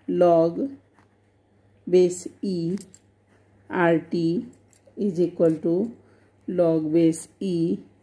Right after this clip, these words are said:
R zero is equal to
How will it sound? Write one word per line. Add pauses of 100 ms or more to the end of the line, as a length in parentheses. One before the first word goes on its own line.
(720)
R
zero (1400)
is
equal
to